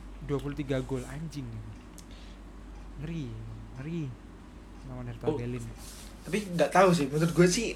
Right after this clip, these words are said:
Speaker 2: Haaland itu aslinya ya kayak Lewandowski sih ya.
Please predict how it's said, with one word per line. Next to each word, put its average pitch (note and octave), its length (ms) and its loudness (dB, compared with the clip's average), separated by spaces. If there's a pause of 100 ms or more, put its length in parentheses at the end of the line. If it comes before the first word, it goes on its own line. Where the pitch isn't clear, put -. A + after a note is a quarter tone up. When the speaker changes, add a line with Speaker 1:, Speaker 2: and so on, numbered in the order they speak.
Speaker 2:
Haaland C3+ 400 2
itu F#3 240 6
aslinya A3 560 6 (640)
ya C3+ 160 0
kayak D#3+ 240 10
Lewandowski E3 560 10
sih A#2+ 240 4
ya. A2+ 80 -2